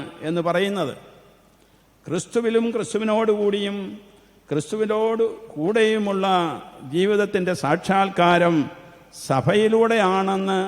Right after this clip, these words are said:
ബോധ്യമാണ് പൗത്യ പിതാവ് സ്വജീവിതത്തിൽ പ്രാവർത്തികമാക്കിയത്. സഭാസ്നേഹം ക്രിസ്തുവിനോടുള്ള സ്നേഹം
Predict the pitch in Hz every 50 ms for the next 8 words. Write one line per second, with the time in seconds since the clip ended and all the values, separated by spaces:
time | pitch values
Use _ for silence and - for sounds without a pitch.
0 | 185 - - - - - 123 117 127 156 196 214 - - 185 208 208 170 151 139
1 | 139 139 127 123 123 107 - - - - - - - _ - 127 127 143 175 185
2 | - 208 190 170 170 180 165 160 160 160 156 156 160 156 151 147 143 - - -
3 | - - - 147 143 147 151 151 160 160 160 160 147 156 160 147 147 147 143 -
4 | 135 139 131 127 135 131 131 - 135 127 123 123 123 120 120 110 - 120 120 -
5 | - - - - _ _ _ _ _ _ _ _ _ _ _ _ _ _ _ _
6 | _ _ _ - - 160 165 175 226 240 233 233 - - 208 202 208 202 170 202
7 | 208 185 175 170 156 - 202 214 214 208 208 208 214 208 208 214 - - 214 202
8 | 185 185 202